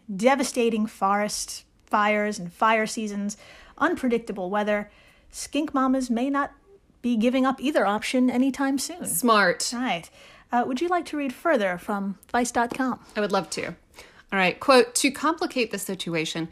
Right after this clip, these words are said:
Speaker 2: when environments change, the adaptive, uh, advantages of egg laying versus live bearing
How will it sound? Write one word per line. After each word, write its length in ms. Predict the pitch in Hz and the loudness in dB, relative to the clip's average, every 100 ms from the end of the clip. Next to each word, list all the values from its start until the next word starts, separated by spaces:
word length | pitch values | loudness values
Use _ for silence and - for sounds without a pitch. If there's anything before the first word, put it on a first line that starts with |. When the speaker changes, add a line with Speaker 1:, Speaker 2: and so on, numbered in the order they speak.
| - - | -12 -4
Speaker 2:
when 140 | 220 | 2
environments 600 | 220 214 190 226 320 320 | 2 2 0 0 -2 -2
change, 440 | - 214 170 156 - | -6 -2 0 0 -2
the 120 | 180 | -4
adaptive, 580 | 170 160 156 185 180 165 - | 0 2 0 -2 -4 -4 -2
uh, 240 | 175 165 - | -2 0 2
advantages 760 | 214 226 294 254 175 156 160 | 4 6 6 4 2 0 0
of 100 | 185 - | -2 0
egg 240 | 208 240 | 0 0
laying 360 | 220 170 170 175 | 0 0 2 0
versus 400 | 160 165 185 165 | -2 -4 -4 -2
live 260 | 170 170 - | -2 -2 0
bearing 460 | 247 254 202 180 | 0 2 0 -2